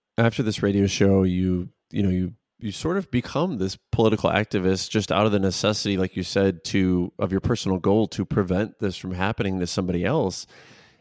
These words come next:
And unfortunately, what that brings, like you said, is w-, this opposition from, from those in charge of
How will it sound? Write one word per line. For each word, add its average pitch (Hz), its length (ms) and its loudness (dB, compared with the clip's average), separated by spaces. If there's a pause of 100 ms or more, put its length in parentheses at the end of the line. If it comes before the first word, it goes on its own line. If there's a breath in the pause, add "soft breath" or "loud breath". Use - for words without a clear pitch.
(140 loud breath)
And 127 380 4 (840)
unfortunately, 113 960 2
what 101 220 2
that 92 220 2
brings, 107 540 0
like 98 180 -2
you 98 60 -4
said, 92 340 0
is 92 380 2
w-, - 180 -10 (460)
this 104 480 0 (100)
opposition 98 800 2
from, 95 440 2
from 101 220 0
those 110 540 2
in 104 180 2
charge 123 640 0
of 92 480 0